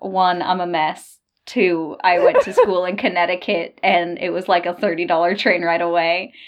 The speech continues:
Speaker 1: And if you
Speaker 2: Ugh.
Speaker 1: got, like, lottery tickets, it wasn't that expensive.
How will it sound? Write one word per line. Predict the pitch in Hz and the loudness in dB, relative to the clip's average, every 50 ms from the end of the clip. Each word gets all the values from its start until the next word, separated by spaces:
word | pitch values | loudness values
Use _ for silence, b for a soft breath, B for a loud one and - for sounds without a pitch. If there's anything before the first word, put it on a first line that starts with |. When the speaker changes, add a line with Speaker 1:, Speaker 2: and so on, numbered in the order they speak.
| B B B B _ | B B B B _
Speaker 1:
And | 220 214 196 185 | 0 0 2 2
if | 185 202 208 226 | 0 0 0 0
you | 214 190 185 | 0 0 -2
Speaker 2:
Ugh. | 190 | 0
Speaker 1:
got, | - 202 180 180 - - | 2 4 4 4 2 0
like, | - 180 165 175 - - | -2 -4 -4 -4 -6 -10
lottery | - 165 180 170 170 180 185 190 190 | -4 0 2 2 2 0 -2 -6 -8
tickets, | 196 - 180 175 - 190 165 - - | -8 -10 -8 -6 -6 -6 -6 -6 -10
it | - - | -6 -2
wasn't | 202 196 185 202 208 - | -2 0 0 -2 -4 -4
that | 208 196 196 196 | -4 -4 -2 -4
expensive. | 202 - - - 202 175 175 - - 196 180 175 180 175 | -4 -6 -2 0 0 0 0 -4 -4 -2 0 -2 -2 -4